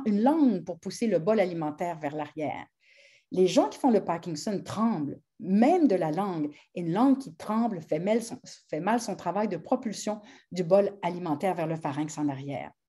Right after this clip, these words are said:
Nos patients déments, vous le savez, ceux qui font la gériatrie de, de patients en démence avancée, ben, ils oublient la nourriture. Elle traîne dans leur bouche et ils peuvent ensuite s'aspirer. Les contractions du pharynx peuvent être touchées, la capacité de mâcher.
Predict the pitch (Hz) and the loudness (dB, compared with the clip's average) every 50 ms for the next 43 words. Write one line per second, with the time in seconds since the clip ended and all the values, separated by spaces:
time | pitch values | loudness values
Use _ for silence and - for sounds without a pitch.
0 | _ _ _ _ - - _ - _ _ _ - 190 190 165 190 180 - - 311 | _ _ _ _ -20 -20 _ -20 _ _ _ -2 -2 0 0 0 -2 0 2 4
1 | 359 269 247 208 180 190 226 302 - - _ _ _ - 160 165 208 202 - - | 6 6 6 4 4 2 0 -2 -4 -10 _ _ _ -12 -4 -2 -2 -2 0 2
2 | 202 180 180 - 214 262 285 277 - 202 - - _ _ _ - 196 208 180 160 | 2 0 2 0 0 0 0 0 -2 -6 -8 -10 _ _ _ -6 -2 -2 -2 -2
3 | 160 180 180 190 180 156 - - - 226 220 175 160 147 135 - - - - - | -2 -4 -4 -2 -4 -4 -4 -6 -4 -4 -2 -2 -2 -4 -4 -6 -10 -16 -20 -20
4 | _ - - - 160 160 - 208 196 175 170 160 170 180 180 - 180 160 147 139 | _ -16 -4 -4 -2 -2 0 -2 0 0 0 0 0 -2 0 -2 -2 -2 -2 -2
5 | 139 - - 254 285 294 - - _ _ - 180 190 170 202 190 180 220 220 190 | -4 -2 0 0 0 0 -2 -10 _ _ -2 -2 -2 0 0 -2 0 2 2 2
6 | 165 160 139 147 139 - - 160 - - _ _ _ _ - 151 147 147 - - | 2 0 -4 -6 -10 -10 -10 -10 -10 -10 _ _ _ _ -6 -6 -6 -6 -4 0
7 | 220 220 214 196 180 175 156 143 143 160 190 233 277 269 269 - - - - _ | 0 2 2 2 2 2 2 0 0 2 4 4 4 4 2 -6 -10 -16 -20 _
8 | _ - 170 175 170 214 214 196 175 160 - - 226 226 - 175 165 - - - | _ -8 -8 -8 -4 -6 -4 -4 -4 -4 -4 -4 -6 -4 -6 -6 -6 -6 -8 -8
9 | 151 131 139 147 147 _ _ _ _ _ _ _ _ - - _ _ _ _ _ | -8 -8 -8 -10 -12 _ _ _ _ _ _ _ _ -20 -20 _ _ _ _ _
10 | _ - 180 180 185 190 175 - 185 170 170 - 214 190 165 156 - - 247 220 | _ -4 -4 -2 -2 -2 -4 -4 -6 -6 -4 -4 -4 -4 -4 -2 2 2 2 4
11 | 240 269 302 285 - 277 233 233 233 226 - _ - - 226 - - 254 285 - | 4 4 4 4 4 2 2 2 -2 -6 -6 _ -12 -10 -8 -6 -4 -4 -4 -6
12 | - _ - 190 185 190 294 277 285 285 269 - - 370 359 247 247 208 202 214 | -8 _ -6 -6 -4 0 0 2 2 2 0 2 2 2 6 6 6 6 6 4
13 | 254 277 262 - - - 294 294 - | 4 4 4 0 -2 -2 -4 -4 -4